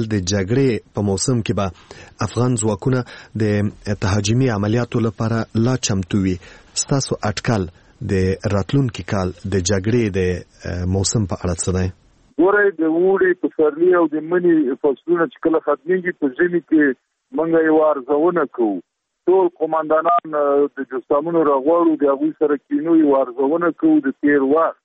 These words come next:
Speaker 2: او د هغه تجربې چې لاسته راغلي وي او هغه کمبودیګانې چې موږ لرو، د هغې په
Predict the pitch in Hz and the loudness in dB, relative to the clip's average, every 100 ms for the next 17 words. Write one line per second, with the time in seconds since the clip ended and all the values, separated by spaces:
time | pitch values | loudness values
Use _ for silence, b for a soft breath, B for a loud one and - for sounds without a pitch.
0 | _ _ - 139 139 147 151 151 - 151 | _ _ -2 0 2 2 2 0 0 -2
1 | 139 156 170 185 175 170 170 - 170 160 | 0 0 2 0 2 2 2 0 0 0
2 | 156 165 160 156 156 139 147 147 - 139 | 2 2 2 2 4 4 4 2 -2 -6
3 | 139 135 135 165 165 - 151 156 147 147 | -4 -2 0 0 -2 -10 -10 -2 0 2
4 | 151 143 135 151 147 | 2 2 0 -2 0